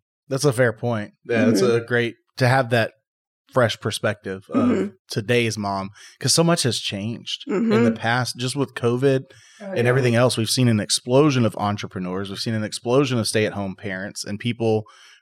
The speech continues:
Speaker 1: realizing, "Hey, I can work from home, even as an entrepreneur from home, and a lot of services that I can provide." And it's definitely a changing world. So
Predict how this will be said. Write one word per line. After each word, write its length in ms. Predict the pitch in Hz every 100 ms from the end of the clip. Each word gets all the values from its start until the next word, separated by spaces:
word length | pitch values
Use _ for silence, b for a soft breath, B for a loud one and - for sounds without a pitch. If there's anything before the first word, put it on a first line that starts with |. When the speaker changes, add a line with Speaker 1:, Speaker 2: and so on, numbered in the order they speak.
| -
Speaker 1:
realizing, 540 | 127 156 104 104 104
"Hey, 180 | 107 131
I 120 | 107 135
can 180 | 160
work 240 | 113 135 -
from 180 | 110 98
home, 320 | 131 127 104
even 220 | 113 120
as 120 | 127 110
an 80 | -
entrepreneur 680 | 117 120 - - 107 139 160
from 180 | - 98
home, 260 | 107 101
and 80 | 98
a 40 | 101
lot 180 | 107
of 80 | 104
services 540 | - 143 170 - 98 92
that 100 | 92
I 100 | 95
can 140 | 98
provide." 520 | 95 95 92 90 90 92 B B B -
And 440 | 98 95 90 87 -
it's 220 | - -
definitely 440 | 113 110 127 120 107
a 40 |
changing 440 | 107 113 104 95
world. 320 | 98 104 85 85
So 400 | - 92 87